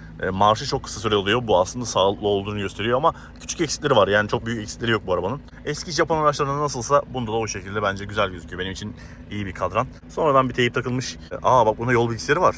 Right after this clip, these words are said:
Yakıt değerlerini de buradan görebiliyorsunuz. Bu çok güzel ya. Bildiğiniz bir Japon aracının, e, düzenine sahip. Kolay, basit, her şey elinizin altında. Burada çekiş sisteminin düzenlediğiniz tuşlar bulunuyor. Dört H sürekli kullandığınız mod aslına bakarsanız. Dört çekerde gidiyorsunuz.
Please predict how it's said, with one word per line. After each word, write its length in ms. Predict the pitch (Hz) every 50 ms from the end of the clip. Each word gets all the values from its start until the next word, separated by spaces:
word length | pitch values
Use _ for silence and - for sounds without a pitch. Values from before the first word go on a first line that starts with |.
| - -
Yakıt 420 | 92 95 95 90 - 110 - -
değerlerini 400 | - 92 90 90 90 92 92 92
de 140 | 90 92 95 - - - - - - - -
buradan 280 | 101 98 95 95 98
görebiliyorsunuz. 540 | 95 95 92 87 92 95 90 - 110 110 104
Bu 40 | 107
çok 200 | - 117 110 -
güzel 220 | 110 113 113 104
ya. 160 | 104 113 117 - - - - -
Bildiğiniz 500 | 120 143 165 143 123 117 117 113 107 110
bir 80 | 113
Japon 340 | 101 98 92 113 104 120 110
aracının, 420 | 101 90 85 85 90 92 101 104 - - - - - - - - 76
e, 280 | 76 76 76 78 87
düzenine 360 | 101 98 92 98 92 95 95
sahip. 360 | 92 - 90 85 87 95 - -
Kolay, 400 | - - 120 113 98 95 95 92
basit, 320 | 104 107 - 110 101 -
her 140 | 110 110 104
şey 160 | - 110 98
elinizin 280 | 92 87 90 87 107 107
altında. 480 | 101 95 92 - 92 95 92 113 113 - - - - - - -
Burada 240 | 165 156 143 151 143 _ - - -
çekiş 280 | - - 143 139 -
sisteminin 420 | - - - - 107 107 123 135 127
düzenlediğiniz 500 | 104 98 110 101 92 90 92 113 135 -
tuşlar 320 | - 117 - - 92 82
bulunuyor. 260 | 87 85 85 87 95
Dört 220 | 127 147 143 139 -
H 260 | 147 147 139 - - - - - - - - - -
sürekli 320 | - - 139 123 - 147
kullandığınız 500 | - - 120 113 104 98 98 107 131 135
mod 160 | 117 104 101 -
aslına 260 | - 78 - - 82 82
bakarsanız. 360 | 82 78 82 95 101 101 101
Dört 160 | 107 98 -
çekerde 300 | - 90 92 87 85 90
gidiyorsunuz. 440 | 87 85 87 - - 117 131 135